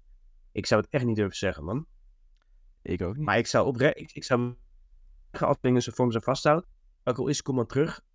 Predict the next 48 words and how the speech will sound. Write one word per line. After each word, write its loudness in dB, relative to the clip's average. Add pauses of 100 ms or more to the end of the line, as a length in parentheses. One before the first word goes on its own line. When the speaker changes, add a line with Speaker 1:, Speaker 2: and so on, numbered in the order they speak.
(460)
Speaker 1:
zou 4
ik 0
in 0
ieder -2
geval 0
Koeman 0
heel 4
voorzichtig -4
brengen 2
als -2
je -6
hem 0
dan -2
weer -4
terug -2
wil -4
brengen. -2
Omdat 0
ik -4
denk 0
dat 0 (680)
je 2
echt 0
jezelf 2
niet -4 (140)
ten 2
onder 0
doet -2
qua 2
kwaliteitsverschil. 0 (240)
Speaker 2:
Nee, -4
je -4
hoeft -4
het -12
Speaker 1:
Dus -2
Speaker 2:
Koeman -10
echt -4
Speaker 1:
je -14
Speaker 2:
niet 0
Speaker 1:
kan 0
Speaker 2:
te 2
Speaker 1:
wel 4
Speaker 2:
haten. 0
Speaker 1:
heel 4
rustig -2
aan 4
doen. -12
Eh, -6